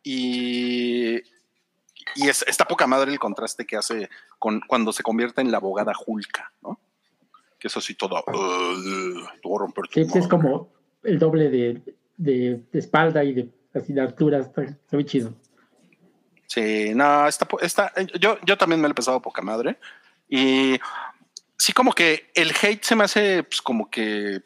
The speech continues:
Speaker 1: pues, ¿qué pedo? Pues, ¿qué, qué nunca han visto una rom-com? ¿O qué no han visto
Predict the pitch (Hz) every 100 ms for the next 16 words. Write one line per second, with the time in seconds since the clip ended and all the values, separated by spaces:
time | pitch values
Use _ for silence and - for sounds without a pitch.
0 | - 208 - 220 190 147 - 190 208 -
1 | 202 214 196 165 165 190 151 117 113 123
2 | 135 - 120 98 160 - 143 147 139 -
3 | 139 113